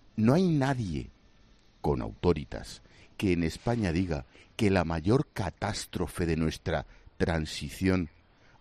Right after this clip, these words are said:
ha sido el traspaso de la educación a las comunidades autónomas. ¿Tan difícil es reconocer que esto no funciona con competencias transferidas,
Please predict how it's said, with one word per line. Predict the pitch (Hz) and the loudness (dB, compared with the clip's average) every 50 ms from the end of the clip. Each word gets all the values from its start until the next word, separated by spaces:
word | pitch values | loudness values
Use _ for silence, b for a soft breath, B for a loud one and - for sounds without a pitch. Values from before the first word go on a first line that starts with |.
| - | -12
ha | - 90 | -10 -10
sido | - - 101 98 | -4 0 2 2
el | 95 90 | 2 2
traspaso | - 82 78 82 - - - 92 - - 92 | 0 -2 -6 -6 -8 -4 -4 -4 -2 0 -2
de | 80 | 0
la | 85 | 0
educación | 78 76 73 78 78 - 82 78 | -2 -2 -4 -6 -6 -6 -6 -6
a | 73 | -6
las | 73 - | -6 -6
comunidades | - 65 64 64 67 76 - - | -8 -8 -6 -4 -4 -6 -6 -8
autónomas. | - - - 65 64 78 92 143 196 196 - - B B B B B - | -14 -10 -8 -6 -6 -4 -4 -6 -6 -8 -12 -18 B B B B B -8
¿Tan | - 98 92 98 98 98 | -2 0 0 2 2 0
difícil | 92 104 98 87 - - 147 165 - 226 214 208 | 0 0 -2 -2 -2 -2 -2 0 2 2 4 4
es | 185 165 139 - B B B B B - | 4 2 0 -4 B B B B B -6
reconocer | 104 113 - 101 101 98 90 - 110 101 92 87 b b b b b _ | -6 -2 0 2 2 2 2 2 0 0 0 -2 b b b b b _
que | _ 101 95 92 | _ 0 2 2
esto | 101 - - - 104 90 80 - _ - | 2 0 -2 2 2 2 2 2 _ -4
no | 104 98 98 101 104 107 113 127 131 - _ _ _ - | 0 2 4 4 6 6 6 4 2 0 _ _ _ -20
funciona | - - - 107 95 92 82 - - 98 104 104 104 104 95 82 67 - - | -14 -4 -2 0 0 0 -2 -2 0 4 4 4 4 2 0 -2 -4 -8 -8
con | - 90 82 80 | -6 -4 -4 -2
competencias | - 87 80 78 85 78 - 87 90 87 - 104 92 - | -2 -4 -2 -2 -4 -2 -2 -2 -2 -2 -2 -4 -4 -2
transferidas, | - 90 87 85 - - 73 67 65 64 73 98 104 - | -6 -6 -6 -6 -6 -6 -6 -4 -4 -2 -2 -4 -4 -6